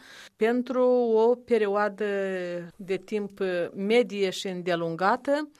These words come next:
Unica neînțelegere care planează acum, se pare că nu sunt de acord cele două entități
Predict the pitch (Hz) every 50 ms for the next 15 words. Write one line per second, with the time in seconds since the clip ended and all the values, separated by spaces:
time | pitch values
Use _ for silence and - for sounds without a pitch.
0 | - - - - 240 262 311 294 294 294 285 - - 277 269 262 254 247 233 202
1 | 190 208 214 233 262 269 262 247 - - 247 233 233 240 226 175 185 185 175 185
2 | 185 180 - 202 190 180 180 180 175 175 _ _ _ - - 202 185 190 196 202
3 | 190 180 175 - 180 170 170 - - 233 226 226 220 220 220 - - - 220 220
4 | - 220 220 214 208 208 202 202 - - 226 214 208 202 196 196 196 - _ -
5 | 220 233 262 262 262 - 254 233 226 214 220 208 202 196 - - 226 - - -
6 | - - 220 202 196 190 190 202 196 196 190 185 190 185 180 185 - 185 175 -
7 | - 220 226 226 226 - - -